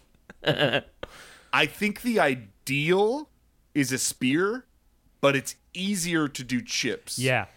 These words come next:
Speaker 3: and I think a chip, it depends on the spear, but I think the breading ratio of a chip I might prefer more.
Speaker 2: See, I, that's what I'm saying is the ideal spear, the breading is,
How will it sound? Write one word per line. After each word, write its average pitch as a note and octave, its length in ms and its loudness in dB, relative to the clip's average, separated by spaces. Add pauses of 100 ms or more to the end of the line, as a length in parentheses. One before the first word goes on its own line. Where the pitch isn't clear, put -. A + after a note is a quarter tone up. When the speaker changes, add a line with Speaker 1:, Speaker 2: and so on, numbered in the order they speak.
Speaker 3:
and D#3 140 0
I E3+ 60 2
think A#3 160 -4
a C4 40 -4
chip, G3 420 -2 (600)
it E3+ 120 0
depends G#3+ 400 -2
on F#3 300 0
the C#3+ 100 -2
spear, C#3 420 -2
but B2+ 120 -4
I C3+ 60 -2
think G3 200 -6
the E3+ 80 -4
breading D3 520 -2
ratio A2+ 420 -2
of G2+ 80 -6
a G2 60 -8
chip - 400 -6
I A#2 60 -4
might A#2 220 -6
prefer A#2+ 360 -8
more. F2 280 -12 (220)
Speaker 2:
See, D3 420 -6 (160)
I, B2+ 160 2
that's C3+ 300 0
what C#3+ 80 -2
I'm C3 80 -6
saying C#3 200 -4
is A#2 160 -10
the A#2 180 0
ideal C3+ 520 -2
spear, C#3+ 680 -4 (180)
the B2+ 80 -8
breading B2 420 2
is, A#2 220 -6